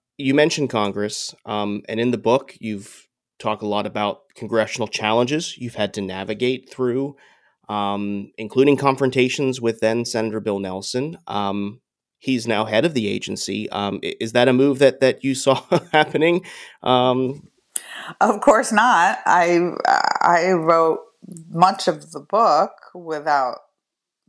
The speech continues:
Speaker 2: anticipating he would be in the leadership position at nasa.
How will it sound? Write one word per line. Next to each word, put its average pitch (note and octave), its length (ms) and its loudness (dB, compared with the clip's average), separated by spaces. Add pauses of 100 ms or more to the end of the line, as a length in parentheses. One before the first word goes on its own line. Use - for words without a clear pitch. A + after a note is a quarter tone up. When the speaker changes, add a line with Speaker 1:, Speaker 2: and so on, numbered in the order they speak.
(320)
Speaker 2:
anticipating C#3+ 920 -10
he D3+ 100 -10
would C#3+ 240 -8
be B2 420 -14
in C3+ 260 -10
the B2+ 100 -6
leadership C#3+ 640 -4
position B2 440 -8
at B2 240 -10
nasa. B2 520 -4